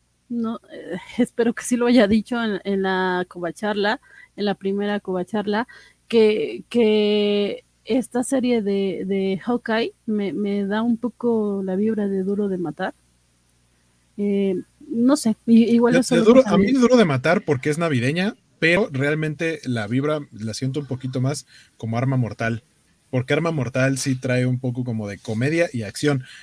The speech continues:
Speaker 2: y Duro de Matar creo que no tiene tanto chiste. John McClane todo el tiempo está serio, y,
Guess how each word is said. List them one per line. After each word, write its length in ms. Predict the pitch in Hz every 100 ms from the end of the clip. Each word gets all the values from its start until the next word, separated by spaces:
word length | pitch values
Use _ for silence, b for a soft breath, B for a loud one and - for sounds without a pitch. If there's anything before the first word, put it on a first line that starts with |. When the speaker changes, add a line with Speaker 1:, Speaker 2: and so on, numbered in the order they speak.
| B
Speaker 2:
y 100 | 131
Duro 220 | 139 147
de 80 | 135
Matar 360 | 123 123 127
creo 160 | 131 131
que 80 | 131
no 120 | 127
tiene 200 | 127 127
tanto 920 | 127 110 110 117 113 113 113 113 117
chiste. 420 | 110 135 127 107 - b b b 120
John 120 | 120
McClane 320 | 127 127 120
todo 120 | 123
el 60 | 117
tiempo 220 | 120 113
está 180 | 113 110
serio, 360 | - 113 104 98 _
y, 200 | 104 98